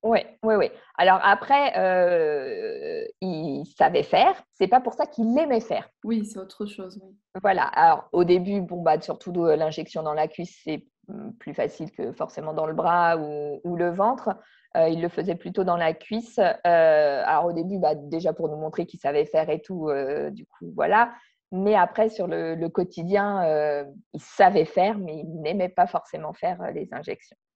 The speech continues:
Speaker 2: Et il a, il a jamais eu de, de moment où il n'a vraiment pas voulu, en fait, où il a un peu, euh, euh, rejeté ça, cette maladie ?
Speaker 1: Non, non, non, pas du tout.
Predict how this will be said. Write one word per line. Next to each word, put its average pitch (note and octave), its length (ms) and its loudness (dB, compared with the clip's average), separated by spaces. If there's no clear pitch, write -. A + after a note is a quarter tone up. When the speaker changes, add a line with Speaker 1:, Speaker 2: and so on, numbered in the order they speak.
Speaker 2:
Et A#3 60 0
il A3+ 100 0
a, A3+ 120 -2
il A3+ 160 -2
a A3 40 0
jamais B3 320 2
eu C#4 160 4
de, A3+ 420 -2
de A3 120 -6
moment A#3 460 0
où A3 440 -4
il G#3+ 160 -2
n'a G3+ 280 -8
vraiment A3+ 420 -2
pas A3+ 160 0
voulu, A#3 640 0
en G#3 160 -8
fait, A#3+ 320 -8
où G#3 80 -6
il G3+ 160 -8
a G#3 40 -10
un G3 160 -8
peu, G#3+ 400 -4
euh, G3 200 -8
euh, F#3+ 280 -14
rejeté A#3+ 540 0
ça, B3 380 -4
cette G#3 260 -10
maladie ? G#3 480 -4
Speaker 1:
Non, F#3+ 100 -2
non, G#3+ 200 -4
non, G#3 160 -2
pas B3 100 -2
du A#3+ 140 -6
tout. - 140 -18